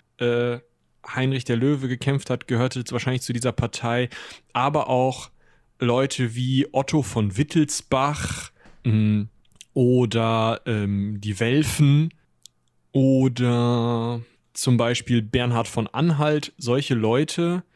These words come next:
haben wahrscheinlich gegen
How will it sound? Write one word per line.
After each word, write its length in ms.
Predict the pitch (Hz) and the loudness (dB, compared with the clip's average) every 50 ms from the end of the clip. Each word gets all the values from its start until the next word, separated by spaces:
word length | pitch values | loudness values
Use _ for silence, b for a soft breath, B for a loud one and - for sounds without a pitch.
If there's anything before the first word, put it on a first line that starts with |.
| _ _ _ - - | _ _ _ -12 -8
haben 680 | 120 120 127 131 139 147 143 143 143 143 143 143 - _ _ _ _ _ - - | -4 0 0 2 2 2 0 0 0 -2 -4 -6 -8 _ _ _ _ _ -8 -4
wahrscheinlich 580 | 123 117 113 - - 131 143 156 165 143 - | -2 -2 -2 0 0 0 2 2 2 0 0
gegen 440 | - 131 127 131 131 127 123 123 | 0 0 2 2 2 2 2 0